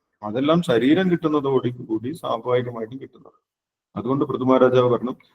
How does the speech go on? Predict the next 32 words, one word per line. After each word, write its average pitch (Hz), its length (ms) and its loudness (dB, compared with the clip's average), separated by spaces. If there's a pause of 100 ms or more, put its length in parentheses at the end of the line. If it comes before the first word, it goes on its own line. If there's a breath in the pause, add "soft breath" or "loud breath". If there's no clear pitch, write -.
(280)
അത് 131 320 0
നരകീയമായിട്ടുള്ള 156 680 6
ജീവിതത്തിൽ, 110 560 -2
നരകീയ 110 260 -2
ജീവിതം 135 320 0
എന്ന് 143 140 -2
പറഞ്ഞു 135 220 -2
കഴിഞ്ഞാൽ 139 260 2
ജന്തുക്കളുടെ 139 600 -6
ജീവിതത്തിൽ 123 460 -2
പോലും 113 380 -2 (500)
കിട്ടുന്നതാണ്. 143 560 6 (380)
അതുകൊണ്ട് 135 300 0
ഞാൻ 131 300 0
അങ്ങനെയുള്ള 127 460 -2
വരം 110 320 -2
ഒന്നും 123 260 -6 (520)
ചോദിക്കുന്നില്ല. 110 1080 0 (1080)
ഭഗവാൻ 135 500 6
വന്നിട്ട് 156 320 4
അങ്ങനെ 135 280 0
ഒരു 131 80 -2
വരം 123 260 -2
ചോദിച്ചു 120 320 -2
കഴിഞ്ഞാൽ, 107 300 -4
അല്ലെങ്കിൽ 120 320 -4
ഭഗവാന്റെ 123 420 0
മുന്നിൽ 123 280 -2
പോയിട്ട് 113 260 -4
അങ്ങനെ 110 240 -8
ഒരു 113 200 -2
വരം, 95 280 -10